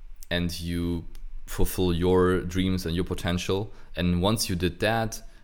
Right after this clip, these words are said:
then you ascend, and you then care about,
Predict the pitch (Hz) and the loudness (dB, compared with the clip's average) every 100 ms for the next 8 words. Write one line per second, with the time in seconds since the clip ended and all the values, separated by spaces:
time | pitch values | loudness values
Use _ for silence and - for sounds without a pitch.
0 | - 87 92 95 90 - - - 107 95 | -8 0 2 2 0 2 2 4 4 2
1 | 90 - - - - - - 85 85 85 | 0 -2 -6 -6 -8 -8 -2 0 0 -4
2 | - 87 90 87 85 85 - 80 82 87 | -4 0 2 2 2 -2 -4 -2 2 2
3 | 85 85 82 - 87 85 82 80 78 | 2 0 -4 0 0 2 2 2 0